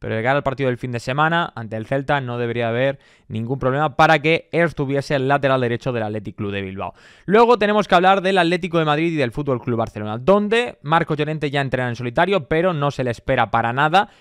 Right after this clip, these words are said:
ni para el ca-, partido de Copa del Rey, ni para el partido del fin de semana. Así que Marcos Llorente, ya lo hablamos, mm, de momento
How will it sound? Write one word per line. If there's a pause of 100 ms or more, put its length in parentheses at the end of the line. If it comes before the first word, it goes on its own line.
(120)
ni
para
el
ca-,
partido
de
Copa
del
Rey,
ni
para
el
partido
del
fin
de
semana.
Así
que
Marcos
Llorente,
ya
lo
hablamos, (240)
mm,
de
momento